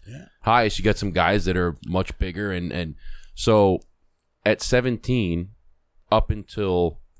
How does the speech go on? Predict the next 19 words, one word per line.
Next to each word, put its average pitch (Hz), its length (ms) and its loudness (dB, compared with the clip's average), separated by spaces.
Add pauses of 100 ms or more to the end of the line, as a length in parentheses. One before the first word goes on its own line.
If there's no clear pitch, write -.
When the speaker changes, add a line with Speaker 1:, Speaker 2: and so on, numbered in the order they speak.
(400)
Speaker 2:
ninety-one, 98 960 -2 (640)
was, 85 400 0
was 82 240 -4
what, 87 180 0
like, - 140 -12
twenty-something 101 640 0
years 107 340 2
at 107 140 0
that, 110 300 -4
at 104 140 0
that 110 160 2
time? 113 260 0
Speaker 1:
Yeah, 101 100 -4
probably. 117 380 -4
Speaker 2:
When 95 100 0
he 101 100 4
Speaker 1:
I 95 80 2
started, 95 340 2
Speaker 2:
retired? 104 140 -2